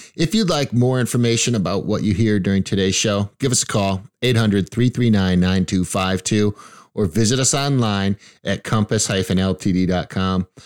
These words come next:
While you're at the website, click on the radio section of the page and you can check out past shows. You can subscribe to our program on Apple Podcasts, Google Play, Spotify,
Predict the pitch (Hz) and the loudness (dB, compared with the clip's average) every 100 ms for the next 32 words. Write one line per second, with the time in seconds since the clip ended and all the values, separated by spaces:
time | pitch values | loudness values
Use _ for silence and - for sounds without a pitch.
0 | - - - 110 143 151 147 143 135 135 | -20 -20 -6 -2 0 0 0 0 -2 0
1 | - 143 139 - 135 139 117 113 117 123 | 0 -2 -2 -2 0 2 2 2 2 2
2 | 127 - 123 117 127 113 - 131 135 143 | 0 0 -2 0 0 0 0 0 0 0
3 | 113 101 95 - - 143 127 117 - 127 | 2 2 0 -2 -2 -2 -2 -4 -2 -4
4 | 123 - 131 127 131 113 - 90 - 82 | -2 -2 0 0 0 -2 -4 -4 -4 -4
5 | - - 131 131 - 117 107 - 127 120 | -4 -4 -4 -4 -2 -2 -2 -2 -2 0
6 | 120 120 110 92 82 107 87 - 131 131 | 0 0 0 0 -2 -2 -4 -4 -2 -2
7 | - 127 127 123 - 127 127 - 127 123 | -2 -2 -2 -4 0 0 0 0 0 0
8 | 117 - 113 120 - 127 123 123 | -2 -4 -4 -4 -4 -4 -4 -6